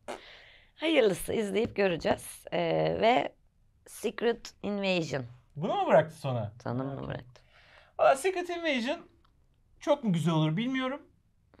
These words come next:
Speaker 2: Ama Marvel dizileri baydı yani. Bu bir gerçek. Şu an hiçbir Marvel
Speaker 1: Hmm.
Speaker 2: dizisine ben heyecanlanamıyorum artık. Yani en son ne izledik? She-Hulk mu izledik herhalde?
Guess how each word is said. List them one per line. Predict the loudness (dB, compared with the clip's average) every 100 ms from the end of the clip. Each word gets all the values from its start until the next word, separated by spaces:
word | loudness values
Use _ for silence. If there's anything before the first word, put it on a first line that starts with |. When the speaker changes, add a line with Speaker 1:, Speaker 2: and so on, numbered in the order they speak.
| -20 -4
Speaker 2:
Ama | -2 2
Marvel | 6 8 8 4 2
dizileri | 2 2 2 0 4
baydı | 12 12 12 4
yani. | 0 0 -2
Bu | 0
bir |
gerçek. | 2 2 2 -8 -4
Şu | 4
an | 4
hiçbir | 4
Marvel | 6 8 10
Speaker 1:
Hmm. | 8
Speaker 2:
dizisine | 6 6
ben | 6
heyecanlanamıyorum | 6 6 6 6 2 -2
artık. | -6 -10 -16 -20 -20 -20 -20 -20 -6 2
Yani | 2
en | 2
son | 0 0
ne | 0
izledik? | 0 -2
She-Hulk | -6 -6 -4 -4 -4
mu | -4
izledik | -4 -4 -4
herhalde? | 0 2 2 -2